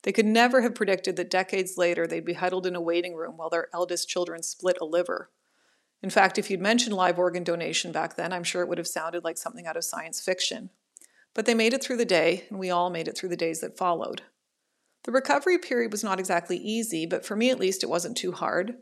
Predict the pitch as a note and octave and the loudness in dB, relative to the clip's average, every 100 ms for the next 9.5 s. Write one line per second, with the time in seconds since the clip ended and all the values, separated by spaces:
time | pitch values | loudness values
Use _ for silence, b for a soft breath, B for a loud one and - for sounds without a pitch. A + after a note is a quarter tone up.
0 | b b b b G3 A3+ A#3 G#3+ G#3+ G3+ | b b b b 2 4 2 2 0 -2
1 | F#3+ F#3 G3 - - - F3+ G#3 A#3+ - | -2 -2 -4 -4 -2 0 0 -4 -8 -10
2 | - D#3+ G3 G3 F#3+ F#3+ F#3+ G3+ G3 G3 | -12 -6 -4 -4 0 0 -2 -6 -4 -4
3 | F#3+ G#3+ G#3 F3 E3+ F3 - - A#3 G#3+ | -4 -4 2 2 2 0 -4 -8 -4 2
4 | A#3 A3 B3 B3 G#3+ G3+ G#3+ F#3+ F3+ F3+ | 4 4 0 0 2 2 0 4 4 2
5 | F#3 F#3 F3 E3+ E3+ F3 E3+ F3 E3+ E3+ | -4 -2 -4 -4 -4 -4 -2 -4 -2 -2
6 | E3+ E3 E3 _ _ G#3 F#3+ F3+ E3+ F3+ | -2 -4 -6 _ _ -2 2 4 6 4
7 | F3+ E3+ E3 F3+ E3+ E3 - _ _ _ | 0 -2 -2 -2 0 0 -2 _ _ _
8 | - _ G#3 F#3 E3+ E3 E3+ - - F3 | -20 _ -2 2 4 4 0 -2 -2 -4
9 | E3 E3+ D#3 E3+ - | -2 -2 -2 -4 -10